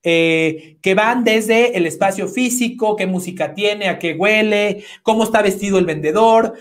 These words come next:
de qué palabras y de qué habla el vendedor, eh, los productos, los productos son parte de la experiencia, si no tienes inventario seguramente pues, vas, tu experiencia se ve afectada, los precios son parte de la experiencia, este, hay, hay, hay diez elementos.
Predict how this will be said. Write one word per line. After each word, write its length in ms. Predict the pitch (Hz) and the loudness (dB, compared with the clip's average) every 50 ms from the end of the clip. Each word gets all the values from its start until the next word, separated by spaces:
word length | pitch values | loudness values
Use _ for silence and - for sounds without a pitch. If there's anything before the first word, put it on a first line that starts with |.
| - - - | -20 -14 -6
de 280 | 165 185 190 185 - - | -2 -2 -2 -2 -2 0
qué 140 | 233 233 | 0 0
palabras 600 | 226 240 240 233 233 233 233 233 240 240 233 - | 2 2 2 4 4 4 2 2 2 0 -2 -2
y 40 | 185 | -4
de 160 | 175 170 165 | -4 -4 -4
qué 140 | 165 - 208 | 0 2 2
habla 260 | 208 202 202 196 190 | 4 4 2 2 2
el 80 | 175 170 | 0 0
vendedor, 760 | 160 160 156 156 156 165 196 220 226 233 233 233 233 226 233 - - - - - | 0 -2 -4 -4 -4 -2 0 2 4 4 4 2 0 -2 -6 -12 -18 -20 -12 -8
eh, 160 | 175 175 - 185 | -8 -6 -4 -2
los 220 | 185 180 165 180 | -2 -2 -2 0
productos, 580 | - 175 175 180 208 262 269 262 - 285 254 - | 0 0 2 4 6 4 4 4 2 0 0 0
los 160 | 185 175 - | -2 -4 0
productos 320 | 180 180 226 233 233 220 | 0 0 0 0 0 -2
son 160 | 202 196 190 | -2 -2 -2
parte 240 | 190 180 170 - 160 | -2 -2 -2 -2 -4
de 60 | 147 | -6
la 40 | 135 | -6
experiencia, 600 | 107 - - 165 175 220 233 233 226 233 233 226 226 | -8 -8 -8 -6 -2 0 0 0 0 0 -2 -2 -2
si 100 | - 185 | -2 -4
no 120 | 196 202 | -4 -2
tienes 220 | 233 226 208 180 | -2 -2 -2 -4
inventario 440 | 180 170 165 160 160 185 190 214 208 | -6 -6 -6 -4 0 0 0 0 0
seguramente 760 | 208 170 160 185 185 185 180 185 185 180 190 185 185 185 - - - _ _ _ _ | -2 -2 0 2 2 2 2 0 -2 0 0 0 -2 -2 -4 -10 -20 _ _ _ _
pues, 240 | - 139 - 151 147 | -16 -16 -14 -8 -2
vas, 260 | 156 170 220 220 - | -2 -2 -2 -2 -6
tu 100 | - 170 | -6 -6
experiencia 420 | 156 156 - 160 170 180 180 185 | -6 -4 -4 -4 -4 -2 -4 -4
se 100 | 147 147 | -4 -2
ve 80 | 151 156 | -2 -2
afectada, 640 | - - 151 143 - 226 220 220 220 220 220 220 - - - - - | -2 -2 -4 -2 0 2 2 4 4 4 2 2 -2 -10 -20 -8 -2
los 200 | - - 175 180 | 0 2 2 2
precios 380 | - 233 233 233 233 233 214 - | 2 2 2 2 2 2 2 0
son 160 | 202 190 185 | 0 0 0
parte 240 | 190 180 175 175 160 | 0 -2 0 -2 -2
de 80 | 156 | -4
la 60 | 156 147 | -4 -6
experiencia, 920 | 147 - - 170 185 226 233 233 240 226 - - 214 208 208 208 208 - _ _ _ _ _ | -8 -8 -6 -4 0 0 0 0 0 -2 -2 2 2 4 2 2 0 -6 _ _ _ _ _
este, 380 | 185 170 170 160 - - 185 185 | -4 -4 -4 -4 -4 -4 -2 0
hay, 140 | 196 226 214 | 0 2 2
hay, 140 | 208 226 226 | 2 0 2
hay 160 | 208 240 254 | 2 2 2
diez 240 | 240 262 269 247 254 | 4 2 2 2 2
elementos. 560 | 262 233 - 190 180 170 147 - - - - | 2 2 2 0 -2 -4 -6 -12 -20 -20 -20